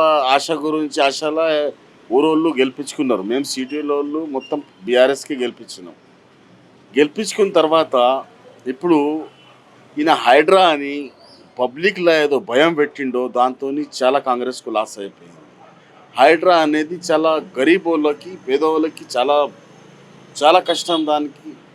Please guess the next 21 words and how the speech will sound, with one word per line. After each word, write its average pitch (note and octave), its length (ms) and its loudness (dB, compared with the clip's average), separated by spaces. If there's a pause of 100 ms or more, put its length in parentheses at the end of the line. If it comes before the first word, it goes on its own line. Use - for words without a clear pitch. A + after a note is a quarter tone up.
(140)
ఎందుకంటే D3+ 320 -2
ఒక D3+ 120 -4
ఇల్లు C3+ 240 0
కట్టుకోవాలంటే D3 760 0
ఒక D3+ 160 -4
మనిషి C3 520 -6 (640)
కనీసం F3 540 0 (180)
ఇరవై D3+ 220 0
సంవత్సరం E3+ 480 -2
సంపాదిస్తే E3 520 -2
ఒక E3+ 200 -10
చిన్న D3 120 -6
ఇల్లు C#3 200 -2
కట్టుకుంటాడు. A#2 520 -8 (640)
దాంట్లో F#3 340 6
మీరు F#3 180 2
హైడ్రా D3+ 360 4
వచ్చి D#3+ 240 0
మా D3 560 2
గరీబ్ F#3 200 4
వాళ్ళకు, F#3 560 0